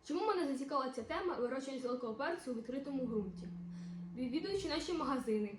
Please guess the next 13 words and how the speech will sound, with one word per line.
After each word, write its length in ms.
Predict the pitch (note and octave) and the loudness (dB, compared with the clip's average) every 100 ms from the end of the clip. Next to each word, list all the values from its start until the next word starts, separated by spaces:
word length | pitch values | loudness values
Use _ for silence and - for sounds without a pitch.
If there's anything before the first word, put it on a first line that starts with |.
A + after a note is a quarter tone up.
| - | 0
суперринок, 680 | E4+ F4 C#4 A3 A3 G#3 - - - - - | 2 4 4 4 4 2 -2 -12 -16 -16 -6
базар, 440 | A#3+ D4 G#3 G3+ - - - - - | -2 -2 -2 -6 -10 -18 -20 -16 -2
про 140 | D4 | 2
такий 280 | D4+ E4 E4+ | 2 2 2
красивий 520 | D4+ C#4 - E4 D4+ | 2 0 0 0 2
великий 420 | B3+ C#4+ D4 C#4 | 2 2 2 -2
перець 420 | - D#4 G4 E4 - | -2 0 0 0 -2
по 120 | C4+ | 0
двісті 320 | D4+ D4+ C4+ | 0 0 -4
триста 280 | C4 C4 B3+ | -2 -4 -2
грам 220 | B3 E4+ F4+ | -2 -2 0
кожна 240 | C4+ C4+ | -2 -2
перчина. 480 | D4 C#4 - - G#3 | -2 -4 -4 -6 -6